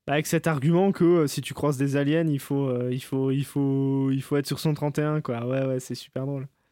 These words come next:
Alors, c'est la scène d'introduction où on voit les premiers personnages, mais c'est vrai qu'il y a quand même la... les deux, trois premiers plans du film.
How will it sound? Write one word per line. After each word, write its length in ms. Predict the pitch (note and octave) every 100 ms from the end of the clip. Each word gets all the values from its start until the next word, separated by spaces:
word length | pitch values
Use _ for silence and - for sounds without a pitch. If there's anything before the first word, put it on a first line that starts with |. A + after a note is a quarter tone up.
| _ _ _ _ _ _ _ _ _ C#3+
Alors, 180 | D3+
c'est 140 | - E3
la 80 | D#3
scène 200 | G3+ F#3
d'introduction 600 | F3 - D#3+ D#3+ - G3
où 260 | F3+ C#3+
on 20 |
voit 160 | C3 C#3+
les 80 | C#3+
premiers 280 | - C#3 C#3
personnages, 720 | D#3 - E3 E3 B3+ G#3+ D3
mais 100 | C#3+
c'est 140 | -
vrai 160 | C#3+ F3+
qu'il 140 | -
y 20 | C#3+
a 20 |
quand 160 | D#3
même 220 | D3+ E3+ D3
la... 560 | C3+ C3 C3 B2+ B2+
les 140 | C3 C#3
deux, 180 | F3
trois 240 | F3 - E3
premiers 340 | - D#3 D3+
plans 340 | C#3+ F3 E3+ D#3+
du 120 | C3+
film. 400 | - G#3+ A#3+